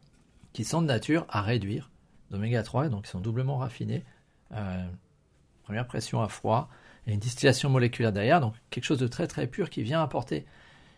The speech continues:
des acides gras essentiels qui sont de nature à réduire l'inflammation silencieuse. Donc ça, ça veut dire que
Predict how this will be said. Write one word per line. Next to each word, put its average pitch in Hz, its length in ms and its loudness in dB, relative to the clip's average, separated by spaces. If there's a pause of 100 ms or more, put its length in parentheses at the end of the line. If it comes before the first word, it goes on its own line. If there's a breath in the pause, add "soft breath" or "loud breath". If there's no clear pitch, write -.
(160 soft breath)
des 120 340 2 (360)
acides 139 360 0
gras 120 260 4
essentiels 135 720 0
qui - 140 -6
sont 160 180 0
de 139 120 4
nature 131 440 0
à 123 80 2
réduire 131 340 -2
l'inflammation 107 540 -6
silencieuse. 120 760 -8 (440 soft breath)
Donc 117 140 2
ça, 196 140 6
ça 170 160 6
veut 143 120 8
dire 143 200 4
que 120 240 4